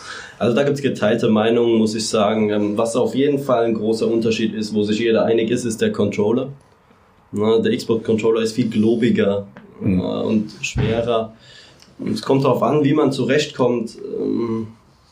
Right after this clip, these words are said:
Speaker 1: es kommt auch teilweise aufs Gefühl an, ja. Ich, ich hab, ähm, früher auch natürlich viel, viel Playstation gespielt, aber auch nur, weil ich nichts anderes kannte. Sobald ich zum ersten Mal den Xbox-Controller in der Hand hatte, muss ich sagen, hat mir das um einiges besser gefallen.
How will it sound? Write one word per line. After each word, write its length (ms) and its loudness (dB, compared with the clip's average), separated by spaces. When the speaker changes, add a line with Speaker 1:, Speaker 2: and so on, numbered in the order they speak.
Speaker 1:
es 80 -18
kommt 300 -2
auch 200 0
teilweise 420 2
aufs 200 0
Gefühl 440 0
an, 320 2
ja. 260 0
Ich, 260 -6
ich 220 -2
hab, 200 0
ähm, 340 4
früher 320 2
auch 140 2
natürlich 360 0
viel, 200 2
viel 180 0
Playstation 460 0
gespielt, 340 0
aber 140 2
auch 120 2
nur, 140 2
weil 100 0
ich 60 0
nichts 180 0
anderes 340 0
kannte. 440 -2
Sobald 320 0
ich 80 -4
zum 140 0
ersten 220 0
Mal 100 4
den 160 0
Xbox-Controller 720 0
in 100 2
der 120 0
Hand 180 0
hatte, 380 0
muss 220 2
ich 100 -2
sagen, 260 0
hat 120 0
mir 80 2
das 180 -2
um 120 0
einiges 360 2
besser 260 0
gefallen. 480 0